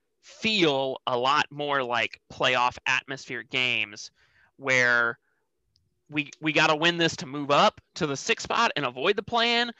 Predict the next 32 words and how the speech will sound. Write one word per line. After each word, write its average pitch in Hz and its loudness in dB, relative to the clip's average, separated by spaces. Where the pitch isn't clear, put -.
or 131 -12
we 117 -2
gotta 139 2
win 180 0
this 175 -2
game 185 2
to - -10
keep 185 -6
the 151 -10
Grizzlies 143 -4
off 220 2
us, 254 -4
or 151 -6
we 131 -6
gotta 131 0
win 147 -6
this 170 -4
game 170 -4
to 135 -6
get 135 -4
to 147 -12
the, 123 -6
the, 107 -6
get 151 -2
to 143 -12
the 90 -12
ten 208 -6
spot, 202 0
w-, 139 -18
what 147 -4
have 180 -2
you. 127 -6